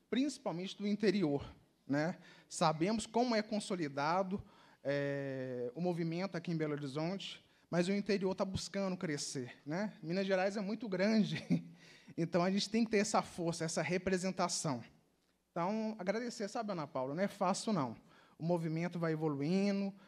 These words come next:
tem muita coisa para avançar, mas a representatividade do estadual, do estadual vem crescendo. E muito isso,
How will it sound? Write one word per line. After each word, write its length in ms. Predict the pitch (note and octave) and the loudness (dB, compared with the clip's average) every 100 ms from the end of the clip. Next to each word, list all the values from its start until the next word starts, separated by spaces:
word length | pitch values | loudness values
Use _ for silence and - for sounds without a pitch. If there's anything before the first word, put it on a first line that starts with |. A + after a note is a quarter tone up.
| _ - | _ 2
tem 80 | |
muita 400 | E3 F#3+ A3+ F3 | 4 4 4 2
coisa 340 | - - D#3+ D#3+ | 0 2 0 2
para 120 | D3+ | 0
avançar, 760 | C#3 C#3 C3 - E3 F3+ G3+ - - - - | 0 -2 -4 2 4 4 0 -10 -20 -20 -6
mas 600 | D#3 D#3+ F3+ F#3+ G3 - | 0 4 4 4 2 0
a 100 | D3 | 0
representatividade 1300 | D3+ A3 A3 G#3 F#3+ F#3+ F3 E3+ E3+ C#3+ C#3+ D3 D#3 | 4 2 2 0 0 0 0 -2 -4 0 0 0 -2
do 80 | |
estadual, 640 | E3+ - D#3 - C#3+ D#3 - | -6 -4 -4 0 0 0 -6
do 80 | D3+ | -8
estadual 400 | - D#3 D#3+ D3 | -2 0 4 4
vem 140 | F3 | 4
crescendo. 600 | F3+ F3+ F3+ D3 B2 A2 - _ _ - | 0 0 0 -2 -4 -6 -12 _ _ -4
E 440 | C#3+ D3+ D#3+ D#3+ D#3+ | 0 2 2 0 2
muito 480 | F3+ A#3 A#3+ F#3+ | 2 4 2 0
isso, 400 | D#3+ G3+ - B3 | 0 0 -2 -6